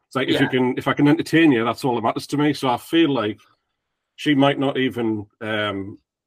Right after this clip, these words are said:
Speaker 1: potentially win it because she doesn't seem like that's what motivates her. Like,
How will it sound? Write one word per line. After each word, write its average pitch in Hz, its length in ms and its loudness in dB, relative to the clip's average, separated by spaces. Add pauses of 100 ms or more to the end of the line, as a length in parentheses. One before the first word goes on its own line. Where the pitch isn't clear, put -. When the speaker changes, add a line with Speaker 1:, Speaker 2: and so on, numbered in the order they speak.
(240)
Speaker 1:
potentially 120 460 -6
win 110 180 0
it 104 100 -2
because 104 380 -8
she - 220 -10
doesn't 117 260 -4
seem 113 260 0
like 110 220 2 (220)
that's - 460 -6 (300)
what 113 140 -4
motivates 127 580 0
her. 156 160 2
Like, 117 280 0